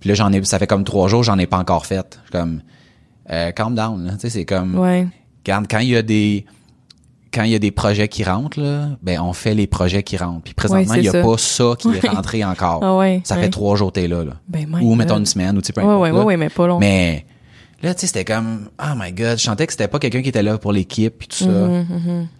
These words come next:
Speaker 1: Fait que, tu sais, elle était déjà un peu, là, tu sais, mettons, comme le, la période de trois mois, là, tu sais, j'étais comme content de l'avoir dans, dans ce,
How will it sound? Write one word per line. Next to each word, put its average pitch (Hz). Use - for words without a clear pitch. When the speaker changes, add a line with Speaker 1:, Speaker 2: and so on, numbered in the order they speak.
Speaker 1:
Fait 78
que, -
tu -
sais, 151
elle 131
était 113
déjà 113
un 135
peu, 120
là, 110
tu -
sais, 104
mettons, 104
comme 117
le, 104
la 98
période 110
de 113
trois 98
mois, 110
là, 117
tu 117
sais, 110
j'étais 92
comme 95
content 104
de 104
l'avoir 95
dans, 85
dans 95
ce, -